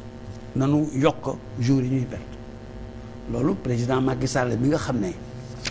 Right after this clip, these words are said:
Conseil constitutionnel daf ko wax ne organiser élection yi ni mu gën a gaawee, olof lay làkk, dans les meilleurs délais, si olof mooy ni mu gën a gaawee.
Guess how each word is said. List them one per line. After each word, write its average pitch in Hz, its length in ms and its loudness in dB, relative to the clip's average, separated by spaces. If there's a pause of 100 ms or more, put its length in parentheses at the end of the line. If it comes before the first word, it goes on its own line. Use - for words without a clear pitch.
(300)
Conseil 131 260 2
constitutionnel 131 380 2
daf 127 120 0
ko 139 100 2
wax 131 120 2
ne 123 80 2 (1000)
organiser 147 560 4
élection 139 340 2
yi 135 60 4
ni 139 60 4
mu 135 120 2
gën 143 140 2
a 139 60 2
gaawee, 123 320 2
olof 127 200 -2
lay 117 180 2
làkk, 120 240 0
dans 123 160 2
les 139 100 2
meilleurs 135 260 2
délais, 127 280 0
si - 100 -2
olof 135 260 -2
mooy 143 140 -2
ni 139 80 -2
mu 131 140 -2
gën 147 100 0
a 151 60 2
gaawee. 120 340 2